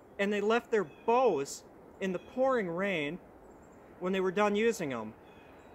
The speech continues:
Element number two, I'm not gonna count 'cause I'll get confused. The third element,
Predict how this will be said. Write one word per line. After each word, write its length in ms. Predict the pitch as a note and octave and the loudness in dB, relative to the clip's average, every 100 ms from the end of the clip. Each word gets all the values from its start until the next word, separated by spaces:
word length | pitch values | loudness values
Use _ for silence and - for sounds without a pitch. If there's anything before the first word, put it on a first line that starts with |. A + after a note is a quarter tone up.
| - | -10
Element 340 | F3+ F3+ F#3 F3 | -4 -2 -2 -4
number 220 | F#3+ E3 | -6 -6
two, 260 | - A#3 F#3 | -4 0 2
I'm 160 | E3+ | 0
not 140 | F3+ E3+ | -2 -6
gonna 140 | C3+ | -8
count 300 | - F#3 D#3+ | -4 -4 -4
'cause 120 | C3+ | -6
I'll 80 | C#3 | -8
get 160 | C#3 C#3+ | -8 -8
confused. 500 | C3 E3 D3 C#3 - - - - - - | -10 -6 -4 -4 -10 -20 -20 -20 -20 -18
The 60 | F3 | -10
third 360 | - D#4 D4 | -4 -4 -2
element, 440 | F3 D#3 C#3+ B2+ | -2 -2 -2 -6